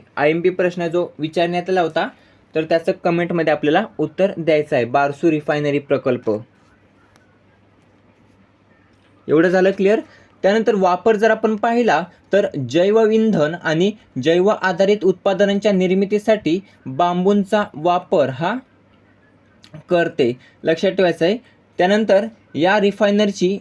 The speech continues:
वार्षिक उत्पादन क्षमता जर आपण पाहिली तर एकोणपन्नास हजार टन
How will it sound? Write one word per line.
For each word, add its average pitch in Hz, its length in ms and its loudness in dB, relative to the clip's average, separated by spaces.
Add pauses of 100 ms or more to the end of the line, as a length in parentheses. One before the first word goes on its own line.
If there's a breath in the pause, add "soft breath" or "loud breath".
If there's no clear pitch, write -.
वार्षिक 175 520 -2
उत्पादन 190 440 2
क्षमता 185 440 0
जर 170 140 0
आपण 185 280 0
पाहिली 202 520 0
तर 180 140 2 (280 loud breath)
एकोणपन्नास 202 800 0
हजार 190 240 2 (100)
टन 208 160 2